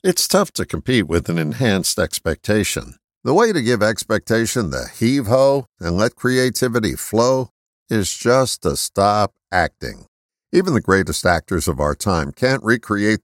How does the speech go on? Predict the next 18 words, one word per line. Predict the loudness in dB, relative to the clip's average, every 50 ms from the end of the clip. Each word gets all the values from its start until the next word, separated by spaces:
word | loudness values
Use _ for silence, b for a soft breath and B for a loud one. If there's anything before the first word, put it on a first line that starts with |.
| _
the | 0 0
realness | 0 2 2 2 4 4 2 2 0 -2 -4 -2 -2
of | -2 -2 0
an | 0 0
episode | 0 0 0 -2 -4 -2 -2 0 0 0 -2 -4 -6 -10 _
of | -20 -20 -20 _
Cops. | -10 -6 -4 -4 -4 -6 -10 -16 _ -10 -8 -8 -8 -10 _ _ _ _ _ _ _ _ _ _ -2
Acting | 0 0 0 0 -2 -2 0 2
out | 2 2 2 2
our | 2 2 2
expectations | 2 0 -2 -4 -6 -6 -6 -6 -4 -2 -2 -2 -2 -2 -4 -6 -6 -6 -6 -8
to | -8 -6
be | -6 -6 -8
perfect | -6 -4 0 2 2 2 2 -2 -4 -4 _ _ _ _ _ _ _ _
keeps | -4 -2 -2 0 -2 -4 -6
creativity | -4 -2 0 2 2 2 0 0 0 0 0 0 0 -2 -2 -2
bottled | 0 0 0 2 2 2 0 0 2 2
up, | 2 2 0 0 -4